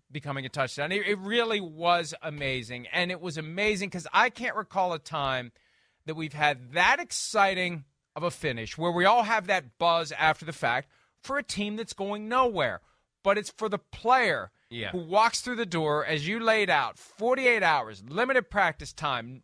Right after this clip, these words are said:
Speaker 1: limited, and he's the quarterback. This isn't Christian McCaffrey plugging in one piece of an offense where he doesn't need to know the whole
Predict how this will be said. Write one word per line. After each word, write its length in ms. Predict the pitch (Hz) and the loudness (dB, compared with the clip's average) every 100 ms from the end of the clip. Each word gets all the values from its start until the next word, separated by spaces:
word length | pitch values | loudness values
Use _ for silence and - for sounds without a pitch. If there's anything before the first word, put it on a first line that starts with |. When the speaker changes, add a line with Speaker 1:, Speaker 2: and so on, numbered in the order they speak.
| _ _ _ | _ _ _
Speaker 1:
limited, 340 | 165 240 294 247 | -8 -2 2 2
and 100 | 311 | 0
he's 160 | 311 | -2
the 140 | 320 320 _ | -4 -4 _
quarterback. 580 | - 339 339 226 214 - | 0 4 4 4 2 2
This 160 | 247 | -4
isn't 180 | 311 254 | -6 -6
Christian 300 | 202 240 214 | -6 -6 -6
McCaffrey 800 | 170 - 208 240 240 185 202 208 _ _ _ | -8 -2 2 4 2 -2 -4 -4 _ _ _
plugging 380 | 233 247 214 214 | 2 2 2 0
in 200 | 196 175 | 0 2
one 220 | 196 196 | 2 2
piece 420 | - 208 214 - | -4 -6 -6 -6
of 60 | 160 | -6
an 100 | 156 | 0
offense 540 | 185 233 185 175 - | 2 2 0 -4 -2
where 140 | 170 160 | -2 -2
he 100 | 170 | 0
doesn't 280 | 208 190 180 | -2 -2 -8
need 160 | 175 | -8
to 80 | 156 | -6
know 320 | 160 185 170 - _ | 0 2 2 -4 _
the 240 | - 156 151 | 0 2 2
whole 440 | 147 190 185 165 | 0 0 0 -4